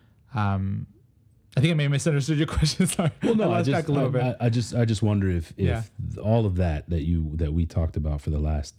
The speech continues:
Speaker 2: you know,
Speaker 1: Mm-hmm.
Speaker 2: believe it or not, fifty minutes,
Speaker 1: <laughs>
Speaker 2: right, has, has somehow put you, like, is there an other side, right? So you, you, you travel, you, you, you take, take that journey,
Speaker 1: Mm-hmm.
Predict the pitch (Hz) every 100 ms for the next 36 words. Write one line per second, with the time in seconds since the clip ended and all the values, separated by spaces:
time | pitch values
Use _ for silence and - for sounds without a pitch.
0 | - 120 87 104 - - - 85 85 76
1 | 76 78 76 92 78 82 76 76 - -
2 | - 160 120 107 104 85 85 85 139 123
3 | - - - 98 90 85 - - _ _
4 | - 92 85 - 123 120 98 98 92 87
5 | 85 82 _ _ _ _ _ - 131 -
6 | 98 101 95 90 85 - _ _ _ _
7 | - 98 92 120 113 113 104 98 101 95
8 | 85 - 78 69 67 - 82 80 80 73
9 | 82 80 82 85 82 76 - 92 82 78
10 | 113 104 107 101 98 85 78 78 80 76
11 | 76 78 - 98 - _ - 98 - 87
12 | 78 82 85 82 80 82 _ 135 117 110